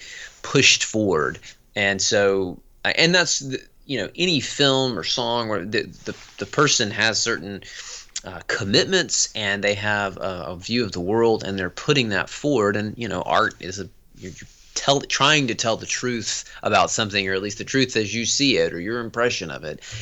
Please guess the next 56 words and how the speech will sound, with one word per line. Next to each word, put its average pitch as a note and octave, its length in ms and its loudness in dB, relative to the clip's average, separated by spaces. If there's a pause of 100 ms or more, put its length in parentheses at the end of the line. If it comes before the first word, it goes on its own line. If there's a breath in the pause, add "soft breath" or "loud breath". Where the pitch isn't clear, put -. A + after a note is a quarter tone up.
(160 loud breath)
And F#2+ 160 -4
so, G2+ 520 0 (260 loud breath)
um, F2 320 -2
being A#2+ 240 4
able G#2+ 180 2
to D2+ 160 -4
engage F2+ 480 2
with E2+ 120 -6
that E2 320 0
and G2 200 -4
then, F#2 260 -2 (180)
you A2+ 120 -4
know, G#2+ 100 -4
"Well, B2+ 140 0
what G3+ 140 -2
does A#3+ 160 -4
the - 60 0
Bible C#2 280 0
say D#2+ 180 -4
this? E2 180 -6
How A#2+ 120 2
does E3 140 0
this - 400 -4
compare?" A2 560 2
And, D#2 140 -8 (360 loud breath)
um, D#2 500 -4 (160)
s-, - 120 -10
but E3+ 140 2
it, D#3 80 2
you G#3+ 100 2
know, G#2 200 4
I G#2 80 4
think G#2+ 160 -4
it G2 60 -6
would - 140 -10
take - 160 -10
a D#2+ 40 -16
child F2+ 340 -2
that's - 160 -14
a - 20 -12
little F#2+ 120 -6
bit D#2+ 140 -8
more F2 120 -10
mature E2+ 560 -2
and D#2 300 -6 (260)
got - 200 2
some F#2 160 -4
grounding E2+ 460 -4
in F2 60 -8
God's E2 280 -4
word C#2+ 400 -8
and - 80 -12
that F#2 160 -8
kind - 160 -10
of - 60 -12
thing. E2+ 280 -6